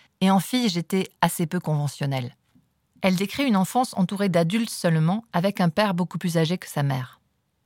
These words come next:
Débarquer dans ce milieu de la fac de physique où tout le monde avait son petit pet au casque, je me suis éclatée. » Et c'est le mot qui éclate dans sa bouche.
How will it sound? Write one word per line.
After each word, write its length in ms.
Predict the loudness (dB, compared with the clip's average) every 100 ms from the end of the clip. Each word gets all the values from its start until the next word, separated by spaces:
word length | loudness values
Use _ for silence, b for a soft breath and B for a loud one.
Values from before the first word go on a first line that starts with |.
| _ _ _ b b b b
Débarquer 640 | 0 2 2 0 -2 -4
dans 140 | -4 -4
ce 140 | 2
milieu 300 | 4 4 2
de 100 | 0
la 80 | -4
fac 240 | 0 0
de 80 | 0
physique 500 | -4 -2 -2 -2 -6 _ -4
où 100 | -2
tout 140 | 2
le 80 | 4
monde 180 | 4 4
avait 160 | 2
son 240 | -2 -4 -2
petit 320 | -4 -4 -6
pet 320 | -2 -2 -2
au 80 | -2
casque, 440 | 0 -2 -4 -16 -8
je 120 | -2
me 100 | -2
suis 240 | -4 -8 -6 -2
éclatée. » 600 | 0 0 -4 -4 -12 _ _ _ _ _ _ _ -4
Et 80 | -2
c'est 140 | 2
le 100 | 2
mot 180 | 4 2
qui 180 | 0 -6
éclate 360 | -2 -4 -2
dans 80 | -6
sa 160 | -6 -6
bouche. 460 | -6 -10 -12 -20